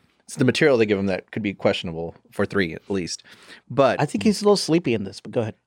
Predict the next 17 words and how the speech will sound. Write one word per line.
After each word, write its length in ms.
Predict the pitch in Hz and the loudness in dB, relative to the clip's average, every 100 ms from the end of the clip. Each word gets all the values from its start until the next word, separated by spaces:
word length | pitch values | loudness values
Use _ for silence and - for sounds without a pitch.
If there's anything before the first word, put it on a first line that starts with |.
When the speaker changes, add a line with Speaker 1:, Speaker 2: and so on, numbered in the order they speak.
| - | 2
Speaker 1:
No, 80 | 226 | 4
no, 100 | 214 | 4
no. 100 | 139 170 | 4 2
And, 120 | 165 | 2
but 160 | 160 185 165 | 2 2 4
it 100 | 185 | 6
was 160 | 175 | 6
just 300 | 131 160 104 | 2 -2 0
that. 280 | 120 135 - | 0 0 0
Like, 220 | 135 135 | 0 2
we, 140 | 151 151 | 2 4
we, 220 | 147 147 | 4 2
we've 240 | 143 147 | 2 2
gone 280 | 139 151 156 143 | 4 2 0 0
now 180 | 147 | 2
from 400 | 143 - 117 101 - _ _ | 2 0 -2 -2 -10 _ _
two 640 | - - 165 165 160 151 | -4 4 6 6 4 0